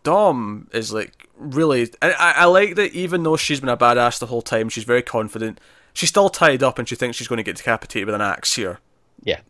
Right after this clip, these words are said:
Speaker 1: You know, so he, he ends up axing, axing Santiago.
Speaker 2: Yeah, I like that. Again, i-, if you hadn't figured out that it was gonna be, you know, Santiago and not Dom,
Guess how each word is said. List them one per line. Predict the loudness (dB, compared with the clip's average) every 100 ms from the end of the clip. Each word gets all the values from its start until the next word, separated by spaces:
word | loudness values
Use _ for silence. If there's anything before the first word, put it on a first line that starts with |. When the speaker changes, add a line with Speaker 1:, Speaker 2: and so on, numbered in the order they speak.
| _ _ _ _ _
Speaker 1:
You | -4 -2
know, | -2
so | 0 0 -2 -14 -20 -20 _ -20 -20
he, | -20 -6 -4 -4 -10 _ -2
he | 2
ends | 4 4
up | 2 0 2
axing, | 4 4 0 -2 -4 -8 -12 _ _ _ _ _ _ _ -8 -2
axing | -2 -2
Santiago. | -4 -2 -2 -6 -6 -12 _ _ -4
Speaker 2:
Yeah, | -2 0
I | 2
like | 4 2 2
that. | 2 0
Again, | -2 -2 -2 -6
i-, | -10
if | -10 -8
you | -6
hadn't | -2 -2 -2 -12 _
figured | -4 -2 -2
out | -2 -4
that | -6 -8
it |
was | -8 -6
gonna | -4 -2
be, | -4 -6 -6
you | -8
know, | -4
Santiago | -4 0 2 2 2
and | 0
not | -6 0
Dom, | 0 0